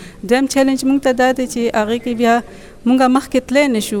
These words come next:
که یو لیول پورې ورسیږو، پرایمري لیول پورې ورسیږو، نو هغه مخکې موږ ته اپرچونیټیز نه وي چې زموږ زنانه لاړې شي هغه ځای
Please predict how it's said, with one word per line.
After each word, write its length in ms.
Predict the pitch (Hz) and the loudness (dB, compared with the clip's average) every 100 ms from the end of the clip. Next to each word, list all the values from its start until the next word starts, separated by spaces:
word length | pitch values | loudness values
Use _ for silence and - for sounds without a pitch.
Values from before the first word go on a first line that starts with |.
| 202 | -4
که 80 | 226 233 | -2 2
یو 100 | 254 247 | 2 2
لیول 260 | 247 269 269 | 0 0 -2
پورې 140 | 262 262 | -2 0
ورسیږو، 400 | 247 247 220 214 | -2 -2 -8 -4
پرایمري 320 | 233 247 240 226 | 0 2 2 2
لیول 260 | 226 226 233 | 2 0 0
پورې 180 | 226 220 | -2 0
ورسیږو، 380 | 220 214 208 214 | 0 -2 -4 -4
نو 80 | 208 | -2
هغه 120 | 208 233 | 0 -2
مخکې 220 | - 240 214 | -2 -4 -4
موږ 80 | 214 | -2
ته 80 | 208 | -2
اپرچونیټیز 600 | 196 190 202 196 202 185 202 | -2 -4 -2 -2 -2 -6 -4
نه 80 | 190 | -4
وي 80 | 185 | -4
چې 60 | 185 | -4
زموږ 340 | 202 214 214 202 | -4 -2 -2 -2
زنانه 400 | 196 185 185 190 | -2 0 0 0
لاړې 200 | 175 175 - | 0 -2 -6
شي 80 | 202 202 | -8 -6
هغه 140 | 180 180 | -6 -6
ځای 80 | - | -8